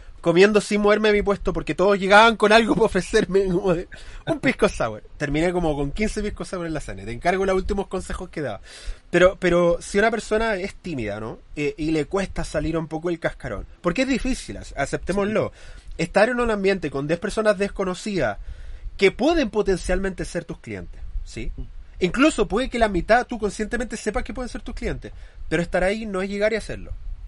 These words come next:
Speaker 1: No, no es llegar, es como
Speaker 2: Sí, aparte que hay muchas cosas de las que te tienes que desapegar, porque normalmente,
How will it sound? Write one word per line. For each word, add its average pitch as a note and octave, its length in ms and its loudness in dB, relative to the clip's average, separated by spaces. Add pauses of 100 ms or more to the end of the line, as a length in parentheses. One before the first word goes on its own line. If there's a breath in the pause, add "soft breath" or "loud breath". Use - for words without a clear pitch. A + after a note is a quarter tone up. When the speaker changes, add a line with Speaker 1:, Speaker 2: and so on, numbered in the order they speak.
Speaker 1:
No, B2+ 200 -4
no C#3 120 0
es D#3 180 0
llegar, F3+ 300 2
es F3+ 220 -2
como F3+ 340 -2 (1120)
Speaker 2:
Sí, B3+ 280 0
aparte A3 340 -2
que A#3+ 80 2
hay B3 100 4
muchas C4 300 -2
cosas C#4 300 -2
de C4+ 80 -4
las A3+ 100 -2
que G#3 140 -4
te F#3+ 100 -6
tienes A#3 220 -2
que B3 100 -4
desapegar, G3 560 -2
porque F3 380 -8
normalmente, A3+ 840 -4